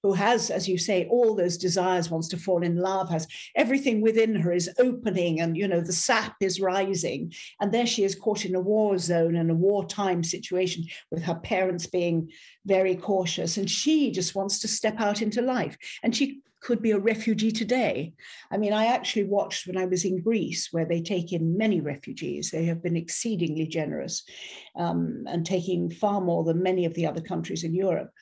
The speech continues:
and are weighed down by it. I watched, um, a, a,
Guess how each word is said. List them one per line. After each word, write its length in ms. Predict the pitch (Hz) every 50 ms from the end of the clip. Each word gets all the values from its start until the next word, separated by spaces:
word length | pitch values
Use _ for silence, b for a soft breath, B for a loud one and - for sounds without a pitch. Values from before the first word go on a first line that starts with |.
| B B B B B B B B B B -
and 140 | - 185 185
are 60 | 180
weighed 260 | 175 196 190 190 180
down 240 | 202 202 208 202 185
by 100 | 170 160
it. 60 | 160 -
I 140 | 190 208 208
watched, 420 | 202 233 254 - - - - - 220 208 -
um, 300 | 196 196 190 190 180 170 - -
a, 20 |
a, 580 | 202 190 180 - - 170 165 - - - -